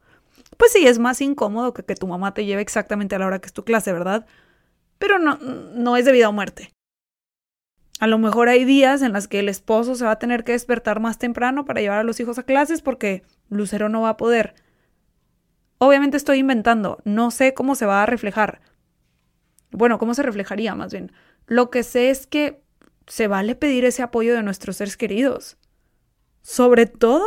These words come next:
de nuestra pareja y también de nuestros hijos. No suena a que esté pidiendo algo muy loco para, para poder seguir este proyecto que le ilusiona. O bueno, que lo pedía en su momento, ¿verdad? Y, y no sé si esté muy tarde y ya no pueda meterse al proyecto con su amiga.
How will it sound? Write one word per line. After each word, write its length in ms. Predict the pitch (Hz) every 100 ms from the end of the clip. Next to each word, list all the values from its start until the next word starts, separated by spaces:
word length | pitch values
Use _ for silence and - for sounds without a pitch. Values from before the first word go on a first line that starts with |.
| 466
de 80 | 392
nuestra 300 | 226 - 190
pareja 480 | 190 233 - - - _ _ _ _ _
y 140 | - 202
también 260 | 202 196
de 60 | 233
nuestros 340 | 311 - 185
hijos. 420 | 247 - 180 - _ _ _ _ _ _ _ _
No 340 | 208 214 240 262
suena 880 | - - 294 302 302 320 339 320 _
a 120 | 302 302
que 120 | 240
esté 240 | - -
pidiendo 300 | 240 254 277
algo 120 | 277
muy 140 | 285 277
loco 600 | 247 214 214 214 247 262
para, 380 | 233 208 190 - _ _ _ _
para 220 | - 202 202
poder 200 | 214 202
seguir 280 | 254 247
este 220 | 247 247 247
proyecto 340 | 226 196 -
que 100 | 247
le 100 | 220
ilusiona. 640 | 190 185 - 233 202 - _ _ _ -
O 80 | 247
bueno, 220 | 302 277
que 80 | 233
lo 160 | 240
pedía 360 | 226 214 233 269
en 80 | 294
su 80 | 262
momento, 420 | 202 202 190 185
¿verdad? 300 | - - 190 _ _ _ _ _ _ _ _ _ _ _ _ _ _ _ _ _ -
Y, 260 | 294 294
y 40 | 302
no 140 | 294
sé 140 | 285 330
si 60 |
esté 200 | 359 359
muy 160 | 349 349
tarde 320 | 294 285 294
y 60 | 269
ya 120 | 269
no 100 | 262
pueda 140 | 294
meterse 280 | 294 226 247
al 80 | 254
proyecto 300 | 262 214 -
con 140 | 254
su 80 | 214
amiga. 440 | 196 214 - 190